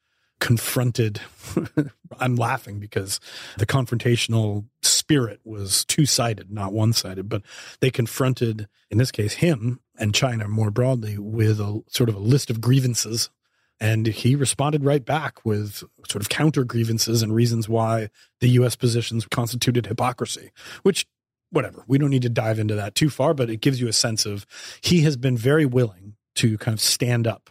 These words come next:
to the U S. Two other just features in the background that are important for this discussion. He sort of cut his teeth in the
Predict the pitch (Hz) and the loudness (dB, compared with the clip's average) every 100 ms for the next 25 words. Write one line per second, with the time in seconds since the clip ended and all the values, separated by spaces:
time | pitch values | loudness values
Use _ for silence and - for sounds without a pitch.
0 | _ - 101 101 123 220 - _ _ - | _ -4 -4 0 0 0 -4 _ _ -8
1 | - 139 127 120 113 - - 139 127 123 | 2 4 4 0 -2 -4 0 0 2 0
2 | 113 110 101 117 - 151 156 143 120 113 | 0 -4 -2 -4 -2 0 0 2 0 0
3 | 135 110 - 113 131 143 - 165 - 196 | -4 -6 -6 -2 -2 -2 -2 -4 -2 -6
4 | - - - - - 156 185 147 - 143 | -6 -14 -20 -6 2 2 2 0 -2 -2
5 | 135 117 - 175 120 - - _ _ _ | -2 -4 0 0 0 -4 -20 _ _ _
6 | _ 127 113 113 107 107 104 | _ 0 2 2 2 2 0